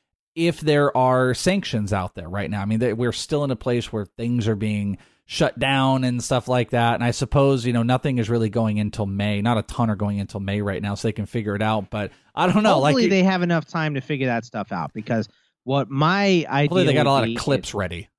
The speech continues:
Speaker 2: Right, right, a hundred percent is, uh, instead of going back and forth between a bunch of people, like, as a conversation, you know, whoever reads the draft pick, uh, where I'm guessing Goodell in his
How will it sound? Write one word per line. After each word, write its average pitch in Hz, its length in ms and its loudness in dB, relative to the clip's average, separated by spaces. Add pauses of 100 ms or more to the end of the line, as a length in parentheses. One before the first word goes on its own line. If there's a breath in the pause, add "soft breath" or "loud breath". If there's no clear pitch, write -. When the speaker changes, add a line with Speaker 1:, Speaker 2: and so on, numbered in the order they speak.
Speaker 2:
Right, 151 580 0
right, 131 440 -2
a 131 60 -16
hundred 151 400 0
percent 120 480 -4
is, 117 400 -2 (320)
uh, 117 260 0
instead 135 420 0
of 143 160 -2
going 151 300 2
back 131 340 -2
and 131 140 -6
forth 135 220 -4
between 123 340 -2
a 113 60 2
bunch 120 320 0
of 98 100 -6
people, 120 540 0
like, 107 320 0
as 113 180 0
a 110 60 0
conversation, 123 920 2 (320 soft breath)
you 127 100 -2
know, 117 160 2
whoever 135 520 2
reads 135 440 2
the 143 100 -4
draft 110 380 0
pick, 85 220 -6 (200)
uh, 101 280 2
where 98 440 -2
I'm 107 140 -2
guessing 107 420 0
Goodell 113 540 2
in 107 200 2
his 98 320 0